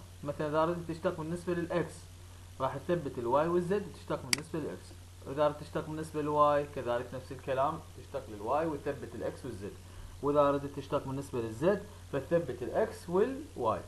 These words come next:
هسه هنا راح نشوف هذه الدالة تساوي إكس ساين واي زائدا ثلاثة زد، فإذا ردنا نشتقها بالنسبة لل، آه، partial اف إلى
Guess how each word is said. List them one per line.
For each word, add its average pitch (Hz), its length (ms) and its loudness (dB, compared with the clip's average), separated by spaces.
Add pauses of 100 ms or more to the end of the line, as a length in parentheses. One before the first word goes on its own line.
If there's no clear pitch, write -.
(580)
هسه 190 260 4
هنا 196 180 8
راح 170 160 6
نشوف 185 380 2
هذه 165 160 8
الدالة 156 540 4 (320)
تساوي 139 480 2
إكس 147 140 -4 (200)
ساين 139 380 0
واي 135 260 4
زائدا 123 340 0 (120)
ثلاثة 143 300 4
زد، 185 260 2 (440)
فإذا 135 360 6
ردنا 147 220 0
نشتقها 160 580 2
بالنسبة 143 480 -4
لل، 110 220 -2
آه، 113 260 -2 (260)
partial 147 480 6
اف 120 160 -4
إلى 120 240 0